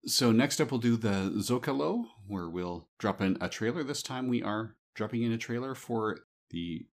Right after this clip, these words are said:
Justice League International Bwahaha podcast. So as they're going through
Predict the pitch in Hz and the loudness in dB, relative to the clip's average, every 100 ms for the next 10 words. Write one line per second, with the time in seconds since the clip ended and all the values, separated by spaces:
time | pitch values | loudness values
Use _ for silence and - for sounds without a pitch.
0 | _ - 135 135 120 127 120 113 113 110 | _ -6 -4 -2 0 0 0 -2 0 -2
1 | 113 113 110 101 92 107 120 120 120 120 | -2 -2 -2 -2 0 0 4 2 2 0
2 | 90 - 80 73 - 67 - - - _ | 0 -2 -6 -6 -8 -12 -12 -14 -14 _
3 | - 82 - 82 80 87 87 85 - 90 | -16 -14 -10 -10 -8 -6 -4 -4 -6 -4
4 | 85 78 | -2 -4